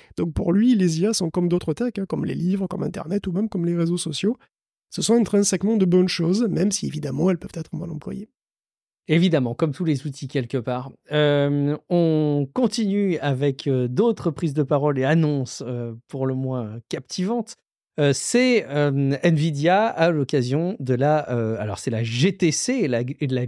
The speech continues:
Speaker 2: G P, la G P U Technology Conference, Guillaume.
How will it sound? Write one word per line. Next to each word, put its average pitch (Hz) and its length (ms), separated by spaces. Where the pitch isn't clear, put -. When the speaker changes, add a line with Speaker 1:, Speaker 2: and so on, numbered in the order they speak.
Speaker 2:
G 208 240
P, 202 240
la 139 140
G 202 160
P 196 140
U 233 260
Technology 185 720
Conference, 175 680
Guillaume. 117 320